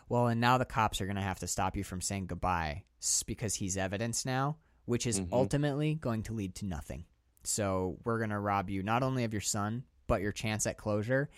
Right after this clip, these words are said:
Speaker 1: and any chance of, um, retribution or justice."
Speaker 2: God damn it, man.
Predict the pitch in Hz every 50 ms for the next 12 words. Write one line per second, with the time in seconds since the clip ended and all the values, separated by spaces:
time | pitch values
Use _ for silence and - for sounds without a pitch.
0 | - - - - - - - - 120 120 117 117 113 104 101 98 98 101 - -
1 | 107 95 92 90 - - 95 90 87 - - - - 95 92 87 82 82 85 92
2 | 95 90 - - 90 92 90 87 - - 87 80 80 78 78 62 - - - -
3 | - - - 95 95 90 78 76 73 76 76 76 73 73 71 69 65 67 71 71
4 | 71 69